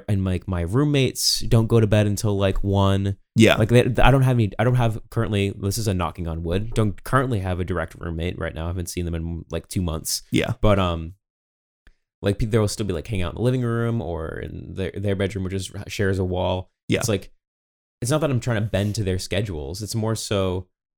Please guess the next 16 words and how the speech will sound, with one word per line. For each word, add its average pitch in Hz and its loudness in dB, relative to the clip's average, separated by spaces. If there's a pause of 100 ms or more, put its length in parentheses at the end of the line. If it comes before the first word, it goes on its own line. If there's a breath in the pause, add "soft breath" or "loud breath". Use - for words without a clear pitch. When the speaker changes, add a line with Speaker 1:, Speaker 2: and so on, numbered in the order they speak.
(120)
Speaker 1:
I - -10
don't 76 -8
know. 101 -12
I, 110 0 (100)
I 110 2
used, 117 0 (340)
I 127 4 (380)
ha-, - -8
uh, 104 0
woke 110 0
up 95 -2 (240)
early 87 -2
a 87 -8
couple - -8
times 82 -4
recently 87 -4